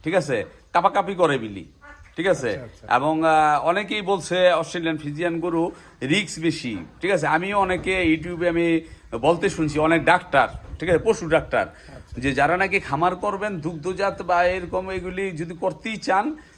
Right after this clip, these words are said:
Speaker 1: ঠিক আছে, প্রথম অবস্থায় আপনারা কেউ অস্ট্রেলিয়ান ফিজিয়ানটা কেউ কইরেন না,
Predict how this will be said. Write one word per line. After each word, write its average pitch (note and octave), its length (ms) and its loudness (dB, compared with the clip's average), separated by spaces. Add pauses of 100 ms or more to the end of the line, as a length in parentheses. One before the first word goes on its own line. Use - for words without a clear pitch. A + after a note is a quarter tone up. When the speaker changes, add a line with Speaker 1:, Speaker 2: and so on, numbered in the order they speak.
(100)
Speaker 1:
ঠিক F3+ 120 0
আছে, F3+ 240 2
প্রথম E3+ 360 2
অবস্থায় F#3+ 400 0
আপনারা E3+ 340 0
কেউ F3 460 0 (180)
অস্ট্রেলিয়ান F3+ 400 -2
ফিজিয়ানটা F#3+ 560 -2
কেউ E3 160 -4
কইরেন C#3+ 280 0
না, F#2+ 220 -6